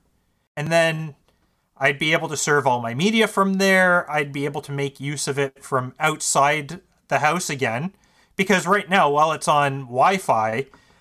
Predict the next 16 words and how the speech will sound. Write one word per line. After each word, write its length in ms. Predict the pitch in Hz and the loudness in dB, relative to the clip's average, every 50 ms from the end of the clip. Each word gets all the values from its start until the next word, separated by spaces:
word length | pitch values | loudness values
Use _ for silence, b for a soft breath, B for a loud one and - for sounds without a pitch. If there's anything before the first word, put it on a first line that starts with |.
| b b - | b b -2
I 80 | 147 | -2
can't 300 | 147 - 180 160 156 - | 0 0 -2 -2 0 0
have 200 | 165 156 151 147 | 2 2 2 0
it 100 | 147 139 | -2 -4
properly 520 | - - 143 143 143 - 147 135 131 135 127 | -2 0 2 2 0 0 -4 -6 -6 -6 -6
routed 400 | 127 135 151 160 147 139 127 - | -6 -8 -8 -6 -8 -8 -8 -8
to 80 | - | -10
the 120 | 120 127 151 | -8 -4 -2
internet. 600 | 190 214 180 127 104 98 107 107 - - - - _ _ _ _ _ _ _ _ _ _ _ | -2 -2 -2 -6 -8 -10 -12 -14 -14 -18 -20 -20 _ _ _ _ _ _ _ _ _ _ _
And 140 | 147 143 151 | -12 -8 -4
then 460 | 160 156 156 151 151 151 143 135 143 _ - - - _ _ _ _ _ _ _ - | -2 -2 -2 -4 -6 -10 -12 -14 -16 _ -20 -20 -20 _ _ _ _ _ _ _ 0
I'd 160 | 151 151 143 | 0 0 0
be 180 | 139 156 143 147 | 0 0 0 0
able 200 | 151 139 147 135 | 0 0 -2 -4
to, 260 | - - 143 135 131 | -2 -2 -2 -2 0
like, 380 | 123 123 123 123 117 - - | 0 0 -2 -2 -6 -10 -16